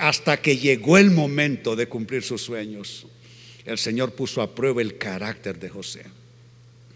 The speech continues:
Les comento esto rápidamente. José estaba en la perfecta voluntad de Dios,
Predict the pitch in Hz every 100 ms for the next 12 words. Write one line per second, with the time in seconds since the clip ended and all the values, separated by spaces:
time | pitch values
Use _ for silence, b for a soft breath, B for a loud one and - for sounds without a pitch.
0 | B B B B - 190 220 190 196 175
1 | 151 143 - 156 139 135 160 139 127 131
2 | 127 104 131 170 165 - 175 185 156 -
3 | 110 - 185 185 135 113 110 107 117 104
4 | 101 95 95 95 -